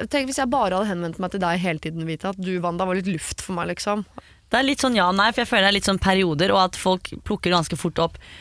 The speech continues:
Speaker 2: hva de kan komme til for meg og Wanda. At det er sånn, hvis det er en ting, da er det alltid meg, og er det en annen ting, så er det alltid Wanda.
Speaker 1: Å ja.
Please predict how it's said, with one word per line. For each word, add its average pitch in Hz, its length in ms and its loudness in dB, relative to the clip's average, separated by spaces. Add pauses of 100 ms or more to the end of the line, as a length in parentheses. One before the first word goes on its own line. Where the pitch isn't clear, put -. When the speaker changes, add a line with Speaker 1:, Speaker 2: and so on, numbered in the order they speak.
(240)
Speaker 2:
hva 165 160 4
de 160 80 0
kan 170 240 2
komme 156 320 2 (240)
til 156 320 -2
for - 240 -6
meg 156 240 0
og 165 80 0
Wanda. 156 360 0 (120)
At 196 140 0
det 190 80 4
er 180 80 2
sånn, 170 160 2
hvis 165 180 0
det 165 140 2
er 151 320 4 (640)
en 156 140 0
ting, 202 180 2 (140)
da 170 160 6
er 165 80 6
det - 80 4
alltid 160 240 0
meg, 175 260 4
og 175 160 4
er 170 100 4
det 170 60 2
en 165 80 2
annen 139 140 0
ting, 151 100 0
så 160 60 4
er 156 40 4
det 156 60 2
alltid 143 220 -2
Wanda. 160 260 2 (400)
Speaker 1:
Å 233 80 -2
ja. 277 80 2